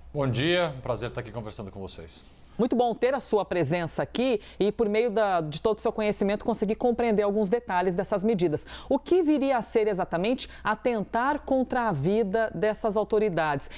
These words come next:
Speaker 2: Eu te pergunto porque esse é um detalhe que acaba gerando uma repercussão danada, né? E a galera que acha que tudo é liberdade de expressão.
Speaker 1: Não, tentar contra a vida é tentar matar.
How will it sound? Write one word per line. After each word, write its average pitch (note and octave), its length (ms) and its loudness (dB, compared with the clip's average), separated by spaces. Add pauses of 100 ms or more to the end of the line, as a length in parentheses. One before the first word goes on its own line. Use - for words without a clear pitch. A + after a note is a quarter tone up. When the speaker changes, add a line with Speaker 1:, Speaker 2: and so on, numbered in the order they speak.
Speaker 2:
Eu G#3+ 80 4
te - 80 -6
pergunto A3+ 500 2
porque G3 300 -2
esse G3+ 600 2
é F3+ 60 0
um F#3 100 0
detalhe F#3 560 0
que D3 140 -2
acaba A#3+ 480 0
gerando G#3 240 0
uma G3 120 0
repercussão F#3 680 -2
danada, D3+ 560 0
né? E3+ 160 2
E F3 60 4
a E3+ 60 2
galera F3 400 0
que - 160 -2
acha F#3+ 580 0
que - 120 -2
tudo A#3+ 440 2
é - 20 0
liberdade E3+ 480 0
de D#3 60 -4
expressão. - 480 -4 (1000)
Speaker 1:
Não, C#3+ 80 -10
tentar B2+ 260 -4
contra C3 260 -6
a B2+ 40 0
vida B2+ 160 -4
é - 20 -2
tentar G3 320 -2
matar. G3 540 -2